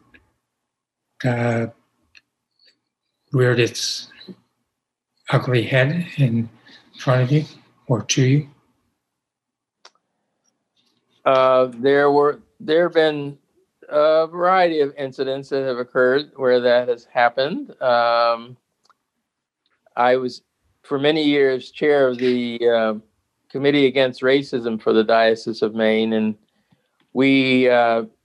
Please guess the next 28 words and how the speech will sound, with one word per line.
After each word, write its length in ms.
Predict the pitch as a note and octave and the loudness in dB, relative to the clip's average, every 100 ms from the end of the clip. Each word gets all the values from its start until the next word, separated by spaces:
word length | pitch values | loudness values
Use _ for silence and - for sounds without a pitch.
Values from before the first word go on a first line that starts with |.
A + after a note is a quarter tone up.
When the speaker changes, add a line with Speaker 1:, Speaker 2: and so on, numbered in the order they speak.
| _ A#2+ | _ -4
Speaker 2:
dealt 260 | B2+ C#3 C3 | 0 0 2
with 420 | B2+ B2 _ _ - - | 0 -2 _ _ -20 -8
a 80 | B2 | -2
lot 300 | B2 B2 B2+ | 2 2 2
of 180 | B2+ B2 | 0 -4
incidents 520 | C3+ B2+ - B2+ B2+ C3 | -12 -14 -10 -10 -10 -4
where 280 | B2+ B2 | 0 0
we 120 | A#2+ B2 | 0 -2
were 140 | A#2 | -4
trying 420 | A#2 C3 B2 B2 | -2 0 0 0
to 300 | A#2+ B2 A#2+ | -4 -4 -4
make 320 | A#2+ B2 A#2+ - | 0 0 -2 -2
our 240 | A#2+ A#2 | 0 2
congregations 1160 | A#2 C3+ B2+ B2 A#2 B2+ B2 B2+ A#2 A2+ - - _ _ B2+ | 0 0 0 0 0 0 -2 -8 -14 -18 -20 -20 _ _ 0
throughout 380 | B2 B2 A#2+ | 2 2 0
the 120 | A#2+ A#2 | -6 -6
diocese 760 | A#2+ A#2 A#2 A2+ A#2+ A2+ - | 0 2 2 0 -6 -8 -12
more 260 | A#2+ A#2+ A#2 | -2 0 0
aware 540 | A2+ A2 A#2+ C3 B2+ A#2 | -4 -4 0 2 2 -2
of 120 | A2 | -4
race 380 | A#2 A#2+ A#2+ - | -2 -2 -6 -8
and 260 | A2+ A2 | -4 -2
the 100 | A2 | -4
issues 360 | A2 A#2 - A2+ | -2 -4 -4 -6
of 100 | G#2+ | -2
racism 560 | A2 A2+ - A2 A2 A2+ _ _ _ _ _ _ - | 0 0 -4 -6 -8 -10 _ _ _ _ _ _ -2
that 160 | A#2 | 2
occurred. 600 | A#2 - C3 A#2+ A#2+ A#2 | 2 0 0 2 2 0